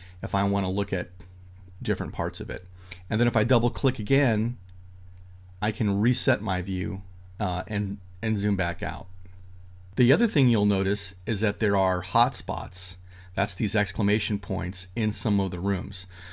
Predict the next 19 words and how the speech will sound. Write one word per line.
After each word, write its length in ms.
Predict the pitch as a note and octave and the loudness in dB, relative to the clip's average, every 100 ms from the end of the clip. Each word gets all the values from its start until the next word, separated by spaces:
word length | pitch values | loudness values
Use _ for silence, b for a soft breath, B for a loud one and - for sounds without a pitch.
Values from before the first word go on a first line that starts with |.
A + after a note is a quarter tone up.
| B | B
So 180 | - B2 | 2 4
again, 300 | A2+ C3 A#2+ | 8 8 8
if 100 | A2+ | 6
I 80 | G#2+ | 4
double 300 | B2 B2 B2+ | 6 4 4
click 260 | - C3 | 4 4
on 100 | A#2+ | 4
that 160 | G#2+ - | 2 2
room, 540 | B2 C#3+ A2 G2+ G#2 - B B B B B - | 2 4 4 2 0 -4 B B B B B 0
it's 160 | B2+ | 2
gonna 180 | - A#2+ | 4 4
show 360 | - C#3+ B2+ B2+ | 4 4 6 6
me 380 | A#2 A#2 A#2+ - - | 4 2 0 -8 0
additional 440 | A#2+ A2 D3 D3+ A2+ | 2 4 4 4 2
information. 760 | G#2+ F#2+ F#2 G2 - G2 G#2+ B B B - | 2 0 0 -2 -4 -6 -6 B B B -2
And 240 | G#2+ G#2+ | 2 4
in 80 | A2 | 6
this 160 | C3 - | 6 6
case, 380 | B2 G#2 B2 | 4 4 4